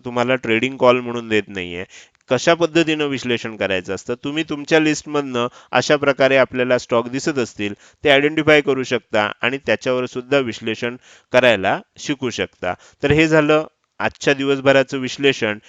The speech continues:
हे विश्लेषण तुम्हाला कसं वाटलं? जर आवडलं असेल, तर नक्कीच या व्हिडिओला एक लाईक करा आणि कसं वाटलं हे कमेंट सेक्शनमध्ये टाईप करून सांगायला अजिबात विसरू नका. लक्षात ठेवा, तुमची एक लाईक आणि एक चांगली कमेंट हीच माझ्यासाठी प्रेरणा असते,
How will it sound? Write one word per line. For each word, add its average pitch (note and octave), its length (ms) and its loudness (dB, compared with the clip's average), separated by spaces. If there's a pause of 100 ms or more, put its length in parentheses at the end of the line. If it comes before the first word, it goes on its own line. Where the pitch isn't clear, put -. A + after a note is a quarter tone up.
(160)
हे C#3 60 0
विश्लेषण D3 480 -2
तुम्हाला D3+ 320 0
कसं D#3+ 240 -4
वाटलं? G2+ 380 0 (320)
जर A#2+ 140 2
आवडलं A#2+ 400 2
असेल, A#2+ 320 -4 (220)
तर B2 80 -4
नक्कीच D3+ 340 -4
या C#3 100 6
व्हिडिओला B2+ 400 2
एक B2 180 0
लाईक G#2+ 280 0
करा F#2+ 280 0 (240)
आणि B2 120 -6
कसं C3 280 -2
वाटलं B2 300 2
हे C3+ 100 2
कमेंट A2 320 -6
सेक्शनमध्ये A2+ 520 -6
टाईप G#2 200 -2 (100)
करून A2+ 200 -6
सांगायला G#2 600 -2 (260)
अजिबात D3 400 0
विसरू A#2+ 320 -6
नका. G2 320 -4 (280)
लक्षात B2+ 280 2
ठेवा, C#3 280 2
तुमची C3+ 340 -6
एक A#2 160 -2
लाईक A#2+ 300 0
आणि B2 180 -2
एक A#2 140 -8
चांगली A2 280 -4
कमेंट A#2 440 -4
हीच B2 180 -8
माझ्यासाठी A2+ 480 -4
प्रेरणा B2 380 0
असते, A#2 380 0